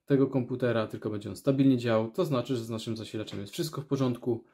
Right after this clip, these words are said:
A jeśli podczas takiego testu pełnego obciążenia mamy restarty, zacięcia i inne,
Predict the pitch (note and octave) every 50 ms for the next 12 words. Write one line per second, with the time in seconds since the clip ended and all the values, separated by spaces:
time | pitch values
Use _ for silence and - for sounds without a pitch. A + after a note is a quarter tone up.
0 | _ _ _ _ _ _ _ _ _ _ _ _ - F3+ F#3+ G3 F#3 E3 D#3+ D3+
1 | D#3 - C#3+ C3 - - C#3 C3 - - - C3 A2+ G#2+ - - - _ _ _
2 | _ - B2+ B2+ C#3 C3 A#2 A#2+ A2+ - A#2+ A2 - - A#2+ - - A2 A2+ A2
3 | G#2 G#2 G#2 - - B2+ A#2+ A#2 B2+ B2 A#2 A2+ G#2+ G#2 G#2 - _ _ _ _
4 | _ _ _ _ _ _ _ _ _ _ _ _ _ _ _ _ _ _ - C3+
5 | D3 F3 F3 F3+ F3 E3+ D#3 D#3 - D#3+ D#3 C#3+ C#3+ - - C#3+ C#3 C3+ C3+ -
6 | _ _ _ _ _ _ _ _ _ _ _ _ _ _ B2 B2 C3+ C3+ C3 -
7 | C3+ B2 B2 A#2+ - A#2 G#2+ A2 B2+ C#3 D3+ D#3 D#3 D3+ D3+ D3 C#3 C#3 C#3 C3+